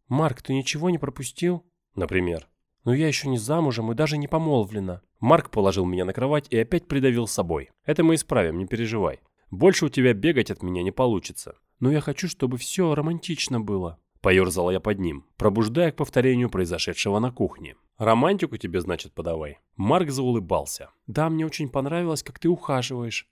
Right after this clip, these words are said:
медленно отозвалась я. «Только как ухаживаю?» Он медленно толкнул в меня. «Трахаешься ты тоже отменно». Я выгнулась от удовольствия. «Ты бываешь такой пошлый, обожаю».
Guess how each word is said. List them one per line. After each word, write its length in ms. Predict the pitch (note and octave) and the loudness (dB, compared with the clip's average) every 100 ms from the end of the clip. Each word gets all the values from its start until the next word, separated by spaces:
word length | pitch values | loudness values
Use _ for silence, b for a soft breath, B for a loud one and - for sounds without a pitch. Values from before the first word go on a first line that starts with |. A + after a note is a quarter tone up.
| _ | _
медленно 500 | F2+ G#2 D#3+ D#3+ D#3 | -2 0 2 2 0
отозвалась 640 | A#2+ - F#2 E2+ E2+ E2+ - | -2 -4 -6 -4 -6 -4 -4
я. 240 | G#2 C#2 _ _ | -4 -6 _ _
«Только 320 | - A2+ B2 | -2 0 -2
как 180 | G#2+ A#2 | -4 -6
ухаживаю?» 640 | A#2+ - F3 A#2+ F#2 D#2+ _ _ - | -6 -2 0 0 -2 -4 _ _ -8
Он 200 | F#2 G2 | -4 0
медленно 440 | D#3+ E3+ E3+ D3+ | 0 0 -2 -2
толкнул 420 | A2 F#2+ G2+ F2+ | -2 -4 -4 -6
в 80 | E2 | -4
меня. 340 | A2 A2 D2+ - _ _ | -6 -4 -8 -12 _ _
«Трахаешься 480 | - F3+ D#3+ C3 A#2+ | -4 -2 -2 -8 -8
ты 120 | D3+ | -12
тоже 300 | C#3+ E3 C#3+ | -6 -4 -4
отменно». 580 | B2+ A#2+ A2 G2 F2+ E2 _ _ | -6 -4 -4 -4 -8 -14 _ _
Я 200 | G2 F#2+ | 0 0
выгнулась 480 | E2+ E3 D3+ D3+ - | 0 -2 0 -4 -4
от 160 | B2 | -6
удовольствия. 720 | G2+ F#2+ F2 D#2+ - E2 D2 - _ _ - | 0 0 -2 -6 -8 -10 -10 -12 _ _ -2
«Ты 100 | B2+ | 0
бываешь 300 | D#3 E3+ - | 2 2 0
такой 240 | D#3 D3 | -4 -4
пошлый, 460 | - G3 F3+ - D#2 | 0 0 0 -6 -6
обожаю». 640 | G2+ C#3 B2 G#2+ C2+ | -2 -2 0 -2 -2